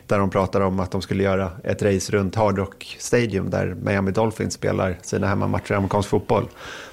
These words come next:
Eh, det har ju dock stött på patrull. Jag vet inte hur många år vi har pratat om Miami. Och vi var till och med, ni var till och med där. Eh, vi gjorde ett kort reportage om, eh, det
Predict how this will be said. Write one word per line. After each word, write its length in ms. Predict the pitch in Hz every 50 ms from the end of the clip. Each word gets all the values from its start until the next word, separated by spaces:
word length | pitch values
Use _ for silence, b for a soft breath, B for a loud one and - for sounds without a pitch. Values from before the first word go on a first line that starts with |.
| B B B -
Eh, 320 | - - 101 101 101 98 98 -
det 240 | - 113 131 139 147
har 120 | 143 135 135
ju 100 | 127 113
dock 340 | 98 104 98 - - - -
stött 300 | - - - 107 - -
på 220 | - 107 104 101 95
patrull. 480 | - - 104 104 - - 151 117 101
Jag 100 | 101 107
vet 80 | 120 127
inte 120 | 110 107
hur 100 | 104 110
många 240 | 110 107 104 104 -
år 260 | 87 123 117 117 113 -
vi 40 | 110
har 80 | 107
pratat 360 | - - 120 113 113 - 175 160
om 80 | 139
Miami. 480 | 117 101 92 90 90 90 92 - - - -
Och 180 | - - 110 107
vi 120 | 117 131
var 120 | 127 143 135
till 160 | - 135 117
och 60 | 104
med, 200 | 107 104 98 90 - -
ni 220 | - 110 117 127 131
var 100 | 143 131
till 160 | 131 120 98
och 60 | 101
med 120 | 98 98
där. 440 | 95 147 160 160 - - 87 - - B B B B B B B B B B
Eh, 520 | - - 104 101 101 101 98 98 95 95 92 - - - - - - - - - - _ - _ - - - -
vi 120 | 117 113
gjorde 200 | 113 113 104 117
ett 200 | 113 113 - - 90 82 - - -
kort 280 | - 117 110 - - 104
reportage 600 | 107 - - 156 - 143 - 110 98 - - -
om, 340 | - 123 127 120 107 98 95
eh, 60 | 95
det 200 | 92 92 92 90